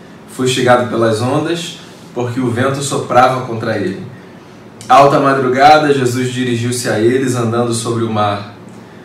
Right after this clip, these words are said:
Quando o viram andando sobre o mar, ficaram aterrorizados e disseram, "É um fantasma", e gritaram de medo.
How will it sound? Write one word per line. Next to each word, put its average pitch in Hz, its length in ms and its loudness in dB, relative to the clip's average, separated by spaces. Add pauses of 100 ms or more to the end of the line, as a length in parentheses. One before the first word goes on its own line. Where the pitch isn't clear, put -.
(180)
Quando 127 400 0
o 120 80 0
viram 143 540 2
andando 131 420 0
sobre 123 320 -2
o 117 60 4
mar, 123 360 2
ficaram 123 380 0
aterrorizados 120 800 0
e - 20 -4
disseram, 120 480 -2
"É 123 60 -2
um 123 120 -4
fantasma", 123 800 2
e 107 100 -2
gritaram 117 520 -2
de 113 140 -4
medo. 107 360 -6